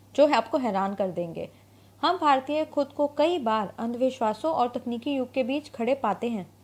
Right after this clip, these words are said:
इन अंधविश्वासों पर सवाल उठाना हमारे लिए बहुत ही ज़रूरी बनता जा रहा है। आज इस वीडियो में हम बात करेंगे आठ ऐसे अंधविश्वासों के बारे में जिन पे आज भी इंडिया में लोग आंख बंद कर कर विश्वास रखते हैं,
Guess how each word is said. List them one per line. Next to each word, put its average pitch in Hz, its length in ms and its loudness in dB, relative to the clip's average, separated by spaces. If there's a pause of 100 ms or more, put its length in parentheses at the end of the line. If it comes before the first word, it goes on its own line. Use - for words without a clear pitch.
(1000)
इन 330 240 0
अंधविश्वासों 269 720 0
पर 269 180 0
सवाल 233 380 0
उठाना 226 380 -2
हमारे 220 400 -2
लिए 269 160 0
बहुत 208 300 0
ही 285 60 0
ज़रूरी 208 400 -2
बनता 220 300 -2
जा 190 240 0
रहा 202 220 -2
है। 226 260 -2 (440)
आज 294 280 4
इस 349 180 -6
वीडियो 277 260 -2
में 320 140 -4
हम 302 200 -4
बात 208 240 0
करेंगे 240 380 -2
आठ 247 360 -4
ऐसे 220 260 0
अंधविश्वासों 277 680 -2
के 254 120 -2
बारे 208 320 0
में 220 280 -4
जिन 226 180 -2
पे 262 120 -2
आज 233 420 0
भी 254 160 0
इंडिया 226 220 -2
में 233 140 -4
लोग 247 260 2
आंख 226 300 -4
बंद 233 200 0
कर 233 160 -2
कर 233 100 -4
विश्वास 202 440 -4
रखते 196 240 -6
हैं, 233 220 -2